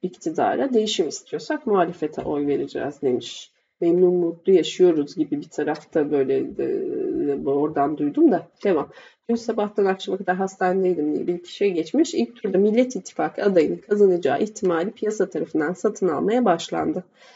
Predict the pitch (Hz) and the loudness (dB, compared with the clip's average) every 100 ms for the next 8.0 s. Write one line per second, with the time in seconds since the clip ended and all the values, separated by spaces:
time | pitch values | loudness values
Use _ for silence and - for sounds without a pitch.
0 | _ - 196 214 233 208 170 170 - 202 | _ 4 4 6 4 4 4 0 -2 -2
1 | 214 196 196 226 240 - 175 165 165 160 | 2 2 2 0 0 2 2 2 2 0
2 | 226 254 202 185 202 - 202 185 185 196 | 0 2 4 4 2 0 0 0 0 -2
3 | 220 175 170 160 151 147 - - 143 - | 0 0 0 -2 0 -4 -8 -14 -12 -10
4 | - 190 208 _ - 180 165 269 - - | -8 -8 -10 _ -2 0 2 -2 -2 -12
5 | _ _ - 208 208 254 220 220 - 185 | _ _ -4 -4 -2 -2 -2 -6 -6 -2
6 | 160 147 170 196 190 190 277 233 185 220 | 0 0 4 4 4 2 0 0 2 0
7 | 254 - 185 185 175 - _ - - | -2 -4 -4 -2 -6 -8 _ -10 -8